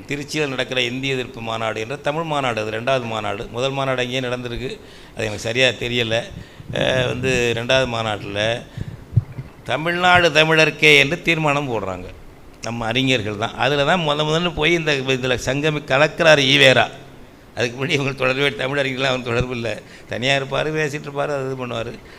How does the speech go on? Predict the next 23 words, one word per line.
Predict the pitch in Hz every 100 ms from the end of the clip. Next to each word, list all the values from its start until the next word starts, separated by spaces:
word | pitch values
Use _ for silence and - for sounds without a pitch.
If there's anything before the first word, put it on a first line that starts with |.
| - - -
இந்திய | 151 160 165 165
எதிர்ப்புலையும் | 160 120 165 190
கலந்துக்கிட்டு, | 147 151 147 139 143
அந்த | 131 123
திருச்சி | 113 143 127 143
மாநாட்டுல | 131 127 120
கலந்துக்கிட்டு | 113 113 104 117
தான் | 147 127
அவரும் | 135 156 175 196
அதை | 156 127
ஆதரிக்கிறார். | 135 156 156 147 - 135 143 - - - - - - - - - -
பிறகு | - 160 156
முப்பத்தி | 147 175 180 175
எட்டுல | 147 156
நடந்த | 143 143 143 131
பெரிய | 143 147
இந்திய | 143 147 147
எதிர்ப்பு | 139 135
பேரணி | 139 135 135
கடற்கரை | 135 135 139 127
கூட்டத்தில் | 131 123 123 127
தான் | 160 143 - - -
அதை | 131